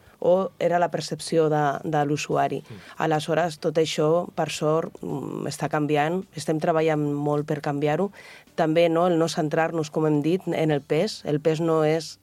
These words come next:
Speaker 1: l'únic <laughs> indicador, no, que, que hem de mirar. A vegades és l'últim indicador. Hi ha moltes altres coses.
Speaker 2: I, per últim, ja per acabar, quin és el missatge que, que voldríeu donar com a professionals de,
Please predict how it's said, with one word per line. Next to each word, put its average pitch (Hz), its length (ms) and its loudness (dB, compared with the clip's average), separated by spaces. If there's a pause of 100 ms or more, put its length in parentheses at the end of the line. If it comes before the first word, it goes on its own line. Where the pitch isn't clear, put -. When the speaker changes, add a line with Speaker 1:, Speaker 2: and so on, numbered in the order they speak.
Speaker 1:
l'únic 156 540 2
<laughs> - 680 -10
indicador, 165 600 0
no, 180 160 2
que, 170 340 2
que 160 140 0
hem 156 80 2
de 160 100 4
mirar. 156 480 0
A 156 260 0
vegades 165 360 2
és 160 180 -4
l'últim 160 400 2
indicador. 151 640 0
Hi 143 140 0
ha 147 80 2
moltes 143 400 -4
altres 143 300 -4
coses. 139 500 -10 (1800)
Speaker 2:
I, 107 260 -12
per 98 160 -12
últim, 110 320 -10
ja 101 640 -6
per 104 140 -8
acabar, 107 260 -8
quin 113 160 -12
és 104 160 -8
el 107 80 -8
missatge 110 400 -6 (220)
que, 87 160 -14 (260)
que 101 80 -12
voldríeu 101 320 -8
donar 98 220 -8 (100)
com 101 160 -10
a 98 160 -8
professionals 101 720 -12
de, 101 60 -6